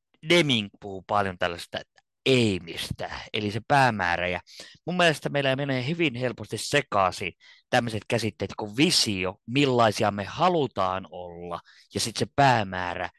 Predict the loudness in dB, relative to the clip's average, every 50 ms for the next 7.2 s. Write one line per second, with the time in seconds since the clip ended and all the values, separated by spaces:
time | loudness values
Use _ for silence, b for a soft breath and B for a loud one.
0 | _ _ -6 -6 -2 -2 -2 -2 -2 -4 -8 -6 -6 -6 -8 -6 -8 -8 -8 -8
1 | _ -2 -2 -2 -2 -4 -8 -8 _ -14 -18 -18 -16 -18 -18 -18 -20 -20 _ _
2 | B B B B B B B B B B 2 6 6 6 6 6 B B B B
3 | B B B B B B B B _ -4 -2 0 2 2 2 2 2 0 -2 _
4 | _ _ _ _ _ _ _ _ -8 -2 0 0 0 0 -2 -2 0 0 0 0
5 | -2 -4 -4 -4 -10 -10 -10 -8 -8 -8 -8 -8 -8 -4 0 2 2 2 2 0
6 | -4 -6 -4 -6 -6 -6 -6 -8 -8 _ _ -8 -6 -4 -4 -4 -6 -10 -14 _
7 | -2 -2 -2